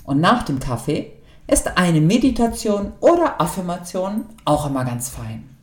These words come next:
Apropos, wie geht's denn deinem inneren Misthaufen?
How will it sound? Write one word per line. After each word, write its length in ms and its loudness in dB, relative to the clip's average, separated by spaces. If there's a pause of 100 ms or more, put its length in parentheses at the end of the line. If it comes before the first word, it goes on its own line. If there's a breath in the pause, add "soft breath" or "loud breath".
(480 loud breath)
Apropos, 680 -2 (760 soft breath)
wie 140 -4
geht's 340 0
denn 260 -4
deinem 440 -2
inneren 380 -2
Misthaufen? 640 -6